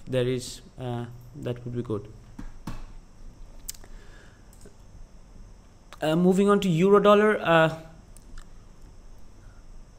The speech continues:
I was kind of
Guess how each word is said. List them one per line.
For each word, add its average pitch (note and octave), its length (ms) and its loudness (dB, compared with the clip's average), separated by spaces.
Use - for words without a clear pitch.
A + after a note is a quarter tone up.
I D#3+ 460 6
was E3 440 4
kind D#3 320 0
of - 380 -6